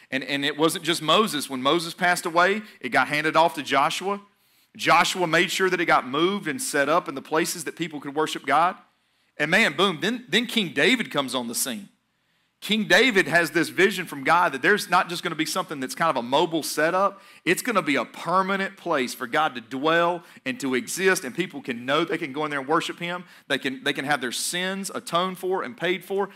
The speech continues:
Man, they can be right with God. There's gonna be a place, and ultimately his son saw it to completion,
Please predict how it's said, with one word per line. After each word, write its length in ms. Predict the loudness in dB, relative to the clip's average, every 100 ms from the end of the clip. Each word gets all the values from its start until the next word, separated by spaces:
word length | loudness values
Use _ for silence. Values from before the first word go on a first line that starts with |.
| -18 -4
Man, 160 | -2
they 80 | -2
can 100 | -2
be 140 | -4
right 460 | -6 -8 2 2 2
with 160 | -4 2
God. 260 | 4 4
There's 140 | 2 -4
gonna 80 | -4
be 80 |
a 40 | -4
place, 500 | -4 0 2 0 -6 -8 -12
and 100 | 0
ultimately 520 | 4 4 2 -6 -2
his 200 | 0 2
son 580 | 2 2 4 4 2 -4 -12 _
saw 400 | -6 2 4 4
it 140 | 2
to 100 | -6
completion, 720 | -6 -6 -2 -2 -2 -4 -8